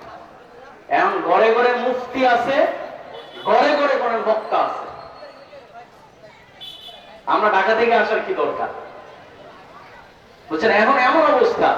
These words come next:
আরে কত সুন্দর সুন্দর ওয়াজ এখানে YouTube-এ সার্চ দিলেই পাওয়া যায়, আর ওখানে যায় শোনার দরকার কি? এই জন্য মানুষ এত স্লো হয়ে গেছে, এখন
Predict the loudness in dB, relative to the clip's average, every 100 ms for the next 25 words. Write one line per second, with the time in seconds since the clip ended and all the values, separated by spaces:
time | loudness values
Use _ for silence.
0 | -2 -10 -12 -2 2 2 2 2 2 2
1 | 0 -2 0 0 0 0 2 4 4 4
2 | 4 2 -2 -2 0 0 -2 -2 -4 0
3 | 0 0 -2 -4 -2 0 0 0 -4 -10
4 | -14 -16 -20 -20 -20 -20 -20 -8 0 2
5 | 2 0 0 0 2 2 2 -2 -2 -2
6 | -4 -6 -8 -14 -18 -20 -20 -20 -20 -20
7 | -20 -20 -20 -20 -20 -20 -20 -20 -20 -20
8 | -20 -14 -8 -2 2 4 4 2 2 2
9 | 0 -4 -10 -14 -18 -20 -20 -20 -20 -20
10 | -20 -20 -4 -2 -2 -2 -2 -2 -4 0
11 | 4 4 4 4 4 2 -4 -6 -6 -8